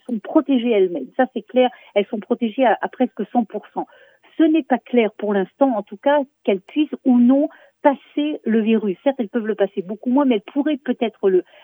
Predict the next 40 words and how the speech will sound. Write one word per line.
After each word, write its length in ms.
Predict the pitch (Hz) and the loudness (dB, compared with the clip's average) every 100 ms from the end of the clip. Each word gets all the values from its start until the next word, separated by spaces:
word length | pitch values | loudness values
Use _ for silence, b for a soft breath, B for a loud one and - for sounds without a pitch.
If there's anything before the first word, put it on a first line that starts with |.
| - | 2
le 160 | 190 180 | 2 4
passer 400 | 190 - 302 269 | 0 -2 -6 -4
et 80 | 220 | -6
donc, 300 | 185 285 277 240 b b - | 0 0 0 -6 b b -4
euh, 100 | 208 | 2
le 160 | 196 190 | 4 2
trans-, 260 | - 247 - | 2 0 0
le 200 | 240 202 | -2 -2
transmettre. 720 | 190 - 202 - 240 277 311 - - | -2 -8 -12 -6 0 0 0 -8 -8
Et 80 | 208 | -2
donc, 200 | 269 269 _ | 0 0 _
et, 640 | 208 196 196 196 190 180 | 2 4 6 6 4 2
et 80 | 190 - | -4 -14
ce 80 | |
que 80 | - | -4
l'on 180 | 196 202 | -2 -2
dit 120 | 202 | -2
en 100 | 302 | 0
Israël, 240 | 254 - 262 | 0 0 -4
c'est 80 | 202 | -4
que 60 | - | -14
cette 80 | |
histoire 160 | 190 233 | -8 -8
du 80 | 196 | -2
passeport 400 | 202 - 202 180 | -4 -2 -2 0
vert, 240 | 202 214 - b b _ | 0 -2 -2 b b _
c'est 160 | 240 - | -6 0
un 140 | 190 | -2
plan 320 | 175 - 240 - | -2 0 0 0
sur 160 | 202 180 | -6 0
le, 260 | 180 170 | 0 2
euh, 60 | - | 0
moyen 440 | 190 226 220 233 214 | 2 0 0 -6 -2
et 100 | 202 | -2
long 280 | 190 240 247 | 0 0 -2
terme. 320 | - 294 262 | -2 -2 -2
Il 60 | 196 | -4
faudra 280 | 220 202 185 | -6 -2 -2
d'abord 400 | 165 220 262 247 | -2 0 0 0
vérifier 480 | 190 190 - 247 | -2 -4 -4 -6